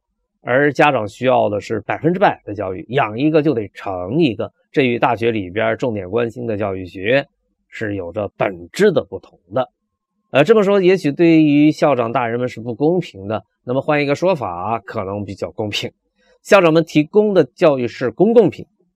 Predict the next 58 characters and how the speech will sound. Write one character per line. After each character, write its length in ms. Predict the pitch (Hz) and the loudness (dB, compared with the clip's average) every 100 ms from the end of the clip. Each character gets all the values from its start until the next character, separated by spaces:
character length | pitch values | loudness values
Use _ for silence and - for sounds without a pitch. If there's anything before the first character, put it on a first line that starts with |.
| _ | _
面 180 | 165 160 | 2 4
向 140 | 151 | 4
所 380 | 147 - 139 220 | 0 0 4 6
有 260 | 202 101 82 | 4 2 -4
的 100 | 95 | -6
人， 200 | 95 - _ _ _ _ _ _ | -6 -10 _ _ _ _ _ _
而 400 | 107 110 156 - - | 0 4 4 2 -2
家 260 | 202 202 | 0 2
长 220 | 190 143 95 | 2 -2 -2
们 120 | 104 | -8
需 220 | - 117 | -6 -2
要 160 | 117 104 | 0 -2
的 140 | 95 | -6
却 180 | - 107 | -6 -8
是 240 | - 98 | -8 -6
一 100 | 104 | -6
个 200 | 107 110 | -4 -6
定 360 | - 240 190 - _ | -2 0 0 -2 _
制 240 | 214 180 | -6 -4
化 340 | - - 156 175 - | -6 -2 -2 -2 -8
的 220 | - 95 - | -8 -8 -8
东 180 | 120 104 | -10 -10
西。 200 | - - _ _ _ _ _ _ _ _ _ | -12 -20 _ _ _ _ _ _ _ _ _
我 120 | - | -4
亲 220 | - 165 | 0 2
爱 120 | 165 156 | 4 4
的 200 | 147 139 | 4 2
超 240 | - 165 | 2 2
级 340 | 147 139 151 | 4 2 2
家 240 | 139 156 147 | 2 2 4
长 180 | 131 117 | 2 2
大 160 | 123 | 2
人 140 | 117 127 | 2 0
们， 140 | 143 - _ | -2 -6 _
既 120 | - | -2
然 180 | 139 139 | 0 2
我 140 | 120 | 0
们 80 | 104 | -2
的 80 | 117 | -4
目 120 | 131 | 0
标 300 | 131 160 170 - | 4 6 4 2
是 380 | - 190 147 135 | -2 0 0 0
让 300 | 131 113 104 | 0 -2 -4
读 160 | 113 | -6
书 300 | 123 185 196 | -2 0 0
成 200 | 175 131 | -4 -4
为 140 | 135 131 | -2 -2
一 60 | |
个 100 | 135 | -2
家 220 | 135 117 | -4 -4
族 140 | 110 110 | -4 -4
的 100 | 107 | -6
传 300 | - 98 131 | -6 -10 -10
统 320 | - 92 95 | -12 -14 -12
竞 160 | 107 110 | -8 -4
争 120 | 120 | 0
优 140 | 147 | 0
势， 260 | 156 160 | 0 -2